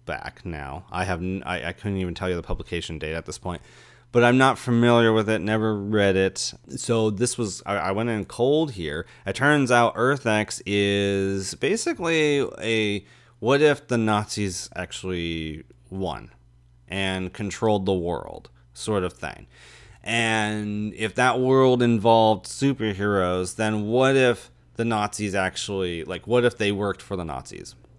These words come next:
That sort of thing. And what if those in control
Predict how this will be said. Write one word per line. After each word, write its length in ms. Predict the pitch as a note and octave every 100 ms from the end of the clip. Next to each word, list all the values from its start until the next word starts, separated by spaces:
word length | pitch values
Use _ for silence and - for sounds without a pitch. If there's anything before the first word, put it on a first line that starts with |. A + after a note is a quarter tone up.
| _ _ _ - - - -
That 180 | G2+ -
sort 180 | G2
of 40 | E2+
thing. 180 | C#2+ D2 - -
And 240 | - C#3 C3
what 220 | D3 E3+
if 280 | E3+ C#3+ - - - - - -
those 1120 | G#2 G#2 B2+ C3+ D3+ D#3 D#3 D3+ C#3 - - - _ -
in 460 | B2+ C3 B2+ B2 A#2+
control 880 | - A2+ G2 - B2 G#2+ F#2+ G2+